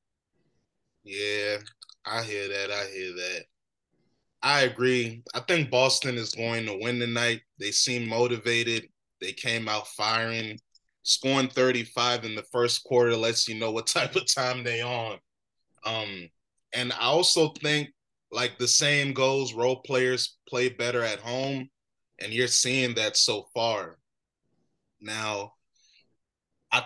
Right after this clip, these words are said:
think so far, though, Derek White is holding them down.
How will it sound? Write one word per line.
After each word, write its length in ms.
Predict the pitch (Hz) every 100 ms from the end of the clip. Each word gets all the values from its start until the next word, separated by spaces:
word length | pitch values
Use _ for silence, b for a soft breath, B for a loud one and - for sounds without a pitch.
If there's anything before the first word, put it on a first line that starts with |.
| -
think 200 | 202 196
so 320 | - 180 190
far, 400 | 190 190 202 202
though, 460 | 185 196 202 202 - _ -
Derek 300 | 123 139 135
White 300 | 120 156 156
is 160 | 147
holding 240 | 151 151 147
them 180 | 143 131
down. 500 | 139 147 151 147